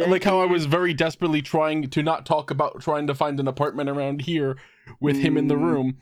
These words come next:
Speaker 2: <laughs> And of course, someone brought it up, and he went, "Oh, you're looking for a place to move? I'll look around me, see if there's any places near me." "Nope, I'm good, thank you. Nope, nope, I'm good."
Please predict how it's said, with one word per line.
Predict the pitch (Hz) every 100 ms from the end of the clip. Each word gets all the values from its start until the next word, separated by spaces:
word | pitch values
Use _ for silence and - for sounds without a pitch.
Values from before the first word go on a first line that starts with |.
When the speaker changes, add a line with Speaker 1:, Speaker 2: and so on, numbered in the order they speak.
| 123 - _
Speaker 2:
<laughs> | - - - -
And | - 175
of | 160
course, | - 185 160
someone | - 160 160
brought | 156 147
it | 165
up, | 170
and |
he | 143
went, | 135
"Oh, | 110 131
you're | 107
looking | 113 131 117
for | 110
a | 101
place | - 113 -
to | -
move? | 90 69 240 - _ -
I'll | 113 147
look | 139 135
around | 127 123 127 123
me, | 123 185
see | 185 123
if | 117
there's | 123 120
any | 120 123
places | - 127 131 131 123
near | 123 131 123
me." | 131 -
"Nope, | 127 147 233 -
I'm | - 208
good, | 190 247 196
thank | 226 226
you. | 196 196
Nope, | 135 147 202 - -
nope, | 147 139 160 185 202 - _ - - _ -
I'm | 151 190 147 117
good." | 107 139 135 104 95